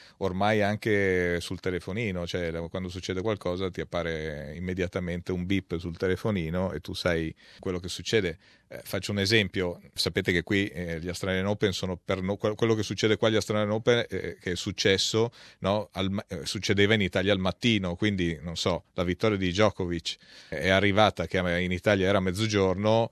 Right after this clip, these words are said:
Fare un pezzo per dare la notizia è, è inutile perché il giornale arriva addirittura quasi a ventiquattro ore, ventiquattro ore no, ma venti di distanza, e quindi chi legge non vuol sapere cosa è successo, ma magari vuol sapere come è successo. Allora è, è quello la difficoltà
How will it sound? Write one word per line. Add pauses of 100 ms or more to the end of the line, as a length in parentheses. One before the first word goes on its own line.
(120)
Fare
un
pezzo
per
dare
la
notizia (240)
è,
è
inutile
perché
il
giornale
arriva
addirittura
quasi
a
ventiquattro
ore,
ventiquattro
ore
no,
ma
venti
di
distanza, (280)
e
quindi
chi
legge
non
vuol
sapere
cosa
è
successo,
ma
magari
vuol
sapere
come
è
successo.
Allora
è, (400)
è
quello
la
difficoltà